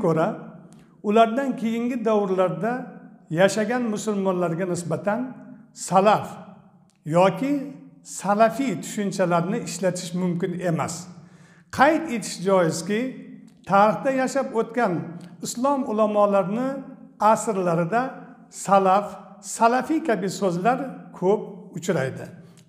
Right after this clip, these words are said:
Ammo ularda alohida, ulardan alohida ajrab chiqqan salafiylik harakati emas. Ammo ta'kidlaymiz, ularda alohida ajrab chiqqan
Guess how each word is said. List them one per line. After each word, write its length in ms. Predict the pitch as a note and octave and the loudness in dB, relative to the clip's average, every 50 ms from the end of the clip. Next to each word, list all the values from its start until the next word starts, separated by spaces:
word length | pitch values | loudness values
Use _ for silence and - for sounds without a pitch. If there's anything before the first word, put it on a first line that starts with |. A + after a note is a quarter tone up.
| - G#3 A#3 | 4 4 6
Ammo 300 | C4 D#4+ E4 E4 E4+ F4 F4 E4+ - - - - - | 6 4 6 6 6 6 4 0 -6 -14 -18 -14 -4
ularda 460 | A3+ G#3 G3+ G#3 G3+ G3 G3 F#3+ A#3+ A3+ - G3+ - G3 | -2 2 2 2 2 2 0 -2 -2 -4 -4 -4 -2 -2
alohida, 540 | B3 D#4+ E4+ E4+ C4 G3+ A3+ F3+ F#3+ F3+ E3 D#3 - - - - - - - - - - G#3+ | 2 4 4 2 2 0 -2 -2 -2 -2 -2 -4 -6 -10 -16 -18 -20 -20 -20 -20 -16 -6 -4
ulardan 520 | G3+ G3+ G#3+ G#3 G3+ F3+ F#3 B3+ B3 A3+ F#3+ E3 E3+ - | 2 4 4 4 4 0 0 2 2 2 2 -2 -2 0
alohida 580 | G#3+ G#3 A3 C#4 C#4+ C4+ - - G#3 F#3 F#3+ F3 F3+ F3+ - - - - - - - - | 2 2 4 6 4 4 2 0 0 0 0 0 0 -4 -8 -14 -18 -18 -20 -20 -8 -2
ajrab 400 | - G#3+ G3 A3 A#3 C4 C#4 C4+ - - - - - - - _ - - _ _ _ - | 0 0 2 2 2 2 0 0 -2 -8 -14 -16 -18 -20 -20 _ -20 -20 _ _ _ -14
chiqqan 340 | - - - - A#3+ A#3 A3+ - - | -14 -14 -6 -2 -2 -2 -2 0 0
salafiylik 640 | G#3 G#3 G#3+ G#3 G#3 G#3 A3 A3 G#3 A#3 C4+ - - - - D3+ | 2 4 4 4 4 2 -2 -2 -2 -2 -4 -6 -8 -12 -6 -4
harakati 500 | F3+ G3+ G#3 F#3+ - G3+ F#3+ - A#3+ A#3 D#3 F3 F3+ | 2 2 2 2 4 0 0 0 -2 -4 -2 -2 0
emas. 400 | F#3 G3+ F3+ - - - - - - - - - - - - _ - _ _ _ _ _ _ _ _ _ | 0 0 0 0 -2 -8 -10 -14 -14 -18 -20 -20 -20 -20 -20 _ -20 _ _ _ _ _ _ _ _ _
Ammo 400 | E3 E3+ E3+ F3+ F#3+ G#3+ A3+ C4 D4+ D4+ - - - - - - - - | 0 0 2 2 4 4 4 4 2 0 -2 -6 -12 -16 -18 -20 -20 -6
ta'kidlaymiz, 840 | - E3 F#3 E3+ - G#3+ F#3 G#3 F#3+ F3 D#3 C3+ B2+ A#2+ - - - - - - - - - _ _ _ _ | -2 -2 -2 0 -2 -4 -2 0 -2 -2 -2 -2 -6 -8 -10 -12 -16 -18 -20 -20 -20 -20 -20 _ _ _ _
ularda 560 | - G#3 G3+ G#3 G3 F3+ D#3+ D3+ - A#3 A#3+ B3+ C4 C4+ - - - - - - - | -4 4 6 6 6 6 4 0 0 0 2 2 0 -2 -8 -12 -18 -20 -20 -8 -2
alohida 600 | F3 F3 F#3+ G#3+ A#3+ B3+ A#3+ E3+ - - F#3+ F3 E3 D3 F3 - - - - - - - - - | 0 2 4 4 4 2 2 -2 -2 0 0 -2 -2 -2 -6 -10 -14 -16 -18 -20 -20 -14 -6 -4
ajrab 440 | F#3+ G3 F#3 A#3 A#3 C#4 C4+ - - - - | -2 -2 -2 -2 0 0 -2 -2 -4 -10 -12
chiqqan 420 | - - - - - F3+ D3+ C3+ | -12 -14 -10 -4 -4 -2 -2 -2